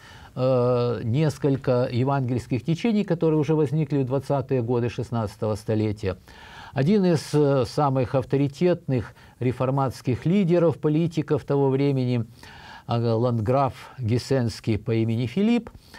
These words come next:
э, решил устроить в Марбурге, где он, собственно, имел свою резиденцию, встречу между Лютером и, э, Цвингли. И в тысяча пятьсот двадцать девятом году,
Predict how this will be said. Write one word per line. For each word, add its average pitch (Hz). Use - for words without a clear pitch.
э, 135
решил 202
устроить 175
в 127
Марбурге, 151
где 120
он, 120
собственно, 104
имел 107
свою 107
резиденцию, 165
встречу 180
между 131
Лютером 180
и, 143
э, 123
Цвингли. 104
И 123
в 117
тысяча 147
пятьсот 127
двадцать 117
девятом 120
году, 185